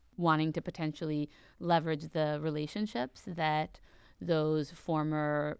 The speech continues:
political employees have with colleagues who have chosen to remain in the political arena. So then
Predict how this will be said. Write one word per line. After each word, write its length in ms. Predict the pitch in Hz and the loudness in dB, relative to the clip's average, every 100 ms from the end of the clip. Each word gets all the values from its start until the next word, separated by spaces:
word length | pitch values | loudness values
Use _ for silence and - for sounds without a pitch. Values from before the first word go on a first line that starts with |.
| - | -6
political 760 | 170 156 156 151 147 143 147 - - - - - 180 | -4 -2 -2 0 0 0 -2 -6 -16 -20 -20 -4 4
employees 760 | 170 160 156 147 147 143 - - | 4 4 2 2 0 -2 -10 -18
have 560 | - 165 147 139 139 - - | -4 0 2 0 -4 -10 -12
with 300 | 160 151 143 - - - | -4 -2 -2 -10 -20 -6
colleagues 460 | - 165 160 147 | 2 2 2 -2
who 240 | - 156 147 | -4 -2 -2
have 160 | 160 | -6
chosen 340 | - 165 147 147 | -2 0 0 -4
to 100 | 156 | -4
remain 540 | 151 151 147 143 151 | -2 -2 -2 -4 -4
in 160 | 156 147 | -4 -4
the 80 | 147 | -4
political 480 | - 151 151 147 | -4 -4 -4 -6
arena. 380 | 147 147 143 - - - - - | -4 -2 -2 -4 -14 -20 -20 -16
So 300 | - 180 165 | 4 4 6
then 560 | 165 160 151 151 151 | 4 4 2 0 -2